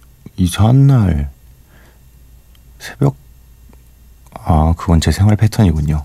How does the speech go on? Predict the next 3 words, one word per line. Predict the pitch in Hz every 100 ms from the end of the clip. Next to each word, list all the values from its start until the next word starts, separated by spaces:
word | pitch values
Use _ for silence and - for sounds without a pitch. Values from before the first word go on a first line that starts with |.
| -
미안합니다. | 85 73 71 73 - - - - - - - - - - - - - -
<laughs> | - - - - - - - -
음, | 85 78 73